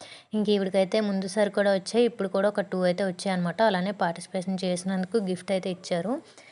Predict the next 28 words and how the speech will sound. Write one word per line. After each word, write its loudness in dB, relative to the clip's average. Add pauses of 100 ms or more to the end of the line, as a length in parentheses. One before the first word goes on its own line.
(180)
ఇంకా 6
అలా 8
ఇక్కడైతే 4
ఒక 0 (520)
ఫైవ్ 2
థర్టీ, 0 (140)
సిక్స్ -8
వరకు 2
అయింది 2
అనుకుంటాను -2
ఈ -4
ప్రోగ్రామ్ 0
అదంతా. -2 (560)
ఇంకా 6
తర్వాత 4
ఇంటికి 2
వెళ్ళిన 2
తర్వాత 2
కూడా 2
నేను 0
వీడియో 2
అది 2
ఏం -2
తీయలేదు. 0 (400)
ఇంకా 2 (220)
హౌసీ 0
గేమ్ 0
అది 0